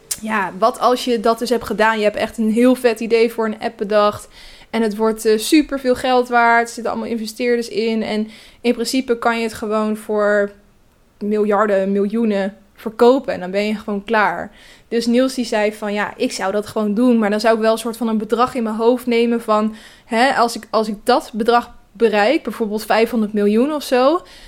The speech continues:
dat dat het moment is dat ik het verkoop. En dan hoef ik gewoon voor de rest van mijn leven niks meer te doen. Dus ik zei toen van, eh, ja,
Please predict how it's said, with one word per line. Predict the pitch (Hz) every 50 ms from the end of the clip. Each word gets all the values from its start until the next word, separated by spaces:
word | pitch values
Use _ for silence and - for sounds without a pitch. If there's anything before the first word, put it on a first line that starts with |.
| - - -
dat | - 214 240 -
dat | 262 277 277
het | 294 262
moment | 262 247 247 247 247 254 254
is | 240 226
dat | 240 226 214
ik | 226 226
het | 233 226
verkoop. | - 240 220 - 247 240 294 349 359 -
En | - 269 240
dan | 233 233
hoef | 233 233 233
ik | 240 233
gewoon | - - 233 226 220
voor | 220 - 220
de | 214
rest | 202 208 214 214 -
van | - 226
mijn | 220 214
leven | 208 208 208 214 214 196 190 196 202 - -
niks | 208 220 214 220
meer | 220 214 202 202
te | - 196
doen. | 190 240 247 208 175 175 196 - _ - - - - - - - - - _ _ _ _
Dus | - 262 226 285
ik | 302 302
zei | - 311 277 277
toen | 269 269 247 247
van, | 240 - 226 220 214 214 214
eh, | 208 202
ja, | 190 190 208 196 180 -